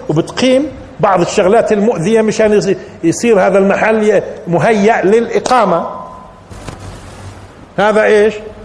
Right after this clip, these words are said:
هذا دحى. تمام؟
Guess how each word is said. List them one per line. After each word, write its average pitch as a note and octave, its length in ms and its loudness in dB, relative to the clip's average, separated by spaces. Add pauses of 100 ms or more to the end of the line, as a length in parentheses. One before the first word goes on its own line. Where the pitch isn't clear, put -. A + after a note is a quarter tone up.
(300)
هذا G3+ 380 2
دحى. D#3+ 380 -2 (1900)
تمام؟ A3 400 0